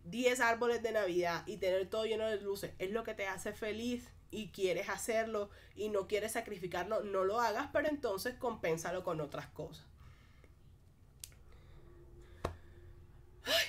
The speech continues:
me estoy ahogando. <laughs> Me estoy ahogando. Aquí me, Lily Shure me hizo una pregunta personal. Sí, una pregunta personal.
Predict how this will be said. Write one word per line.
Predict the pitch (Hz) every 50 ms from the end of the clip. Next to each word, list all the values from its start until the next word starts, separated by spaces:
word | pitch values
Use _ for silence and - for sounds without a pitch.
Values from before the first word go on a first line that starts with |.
| - -
me | 208 202
estoy | - - 277
ahogando. | 302 - - - - - 302 - - - 277 269 -
<laughs> | 339 339 - - - - - - - - - - - - - - - - -
Me | - 196
estoy | - - 180 175 175
ahogando. | 165 160 151 156 165 - - - - - - - - - - - - - - - - - - - - - - - - - - - - - - - - - - - - - - - - - - - - - - - - - - - - - - - - - - - - - - - - - - - - - - - - - - - - - - - - - - - - - - -
Aquí | - 190 185 - 233 220
me, | 233 247 247 247 220 - - - 262 -
Lily | 240 247 254 262 269 277 294
Shure | - 254 254 247 262 269
me | 269 254 226
hizo | 202 202 214
una | 220 226 226
pregunta | 226 233 208 185 185 196 208 214 214 - 247 254 285 - - -
personal. | - 214 196 - - 190 165 165 165 151 - - - - - - - - -
Sí, | - - 156 - - -
una | 160 160 156
pregunta | 165 175 156 139 - 170
personal. | - 185 175 - 175 147 - 156